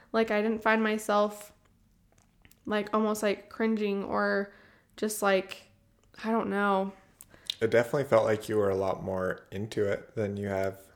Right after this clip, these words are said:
Speaker 1: Well, not, I wouldn't say into it. I would just say, I don't know. I don't feel like that's the right.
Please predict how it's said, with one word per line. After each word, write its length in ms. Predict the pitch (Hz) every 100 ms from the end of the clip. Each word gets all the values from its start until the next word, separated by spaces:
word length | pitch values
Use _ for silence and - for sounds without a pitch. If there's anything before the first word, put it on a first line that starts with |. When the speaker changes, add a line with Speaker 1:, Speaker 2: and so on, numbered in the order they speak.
| _
Speaker 1:
Well, 160 | 226 233
not, 340 | 247 254 - - - _ _ _ _ _ _ _
I 140 | - 233
wouldn't 240 | 226 247
say 140 | 233 196
into 440 | 196 202 202 190
it. 40 |
I 140 | - 196
would 100 | 202
just 200 | 214 -
say, 380 | 202 190 196 208 _ _ _ _ _ _ _ _ _ _ _ -
I 60 |
don't 140 | 196 185
know. 240 | 180 196 -
I 60 | 208
don't 180 | 208 -
feel 100 | 196
like 100 | -
that's 200 | 208 -
the 100 | -
right. 300 | - -